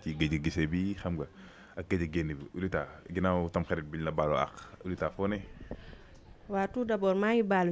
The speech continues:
Speaker 2: ñëpp àq, di baal ñëpp àq, di ziar ñëpp tamit. Di ne ci weeru, weer bii nii, képp ku ma ci ameel àq, maa ngi lay jéggalu. Képp koo xam ne tamit, euh, ameel na ma àq, maa ngi ñaan nga jéggal ma. Maa ngi ziar ñëpp, di sant ñëpp.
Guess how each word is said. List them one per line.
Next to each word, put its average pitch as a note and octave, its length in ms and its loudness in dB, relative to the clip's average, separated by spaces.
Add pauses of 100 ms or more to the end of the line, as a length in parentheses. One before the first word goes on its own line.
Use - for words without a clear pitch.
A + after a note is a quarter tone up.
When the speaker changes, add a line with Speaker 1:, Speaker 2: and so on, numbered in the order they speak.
Speaker 2:
ñëpp G3 200 -4
àq, G3 360 0 (400)
di F3+ 120 -2
baal F3+ 280 0
ñëpp F3+ 140 -2 (100)
àq, - 320 -6 (640)
di F3 80 -6
ziar F#3+ 320 4
ñëpp F3+ 240 0 (560)
tamit. E3+ 320 -4 (340)
Di F#3 380 -2
ne F3+ 720 2
ci G#3 180 4
weeru, G3 400 4
weer G3+ 280 4
bii E3+ 180 2
nii, E3 180 0
képp A#3 220 0
ku - 80 -6
ma F#3 120 0
ci - 120 -12
ameel F3 260 -2
àq, F#3+ 240 -8
maa E3 220 -2
ngi E3+ 60 0
lay D#3+ 180 0
jéggalu. E3 400 -4 (100)
Képp A3 240 0
koo G3 140 0
xam F#3 160 -2
ne E3+ 80 0
tamit, D#3 320 -4 (640)
euh, F3 320 4 (120)
ameel G#3+ 360 4
na F#3+ 80 4
ma F#3 80 4
àq, - 400 -6
maa F3+ 180 2
ngi F3+ 120 2
ñaan E3 260 2
nga D#3+ 80 0
jéggal E3 380 -2
ma. D#3 180 -2 (260)
Maa F3 140 0
ngi F3+ 80 4
ziar E3 300 2
ñëpp, E3 200 -4
di E3 120 -4
sant D#3+ 280 -6
ñëpp. D3+ 220 -6